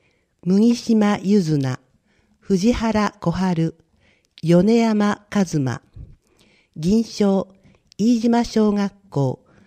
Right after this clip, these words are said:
武田百合子、桑原穂乃、斉藤ひまり、塩沢結菜、宮脇結衣、米山春馬、七久保小学校、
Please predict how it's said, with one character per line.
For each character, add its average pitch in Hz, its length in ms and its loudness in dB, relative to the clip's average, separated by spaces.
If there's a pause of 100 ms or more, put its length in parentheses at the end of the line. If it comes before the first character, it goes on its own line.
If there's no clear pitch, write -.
(240)
武 196 320 0
田 214 200 2
百 196 200 2
合 165 220 -2
子、 127 260 -4 (480)
桑 214 300 2
原 160 340 -2
穂 170 280 0
乃、 123 180 -2 (580)
斉 214 380 -2
藤 202 420 0
ひ - 220 -6
ま 175 220 2
り、 160 180 0 (760)
塩 226 220 6
沢 214 480 0
結 180 320 2
菜、 127 220 -4 (680)
宮 196 300 2
脇 139 460 -4
結 156 420 2
衣、 - 800 -4
米 226 160 2
山 208 420 0
春 185 300 -2
馬、 131 260 -6 (880)
七 202 300 0
久 240 120 -8
保 233 120 4
小 220 300 0
学 208 340 -4
校、 - 400 -4